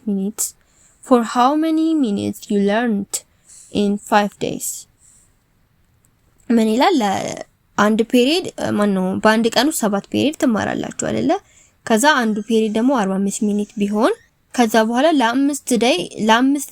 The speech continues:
ቀን ስ-፣ ከ-፣ ስት-፣ ከተማራችሁ ሰባት ፔሪዶችን ማለት ነው። ስንት ደቂቃ ተማራችሁ ማለት ነው በአምስት ቀን ውስጥ የሚለውን እንሰራለን ማለት ነው።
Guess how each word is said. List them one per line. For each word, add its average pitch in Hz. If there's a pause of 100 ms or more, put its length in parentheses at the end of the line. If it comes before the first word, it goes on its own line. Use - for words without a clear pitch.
(120)
ቀን 196
ስ-፣ -
ከ-፣ -
ስት-፣ -
ከተማራችሁ 202 (400)
ሰባት 196
ፔሪዶችን 190
ማለት 208
ነው። 330 (340)
ስንት 247
ደቂቃ 208
ተማራችሁ 196
ማለት 185
ነው 190
በአምስት 185
ቀን 185
ውስጥ 190 (420)
የሚለውን 214
እንሰራለን 208
ማለት 214
ነው። 214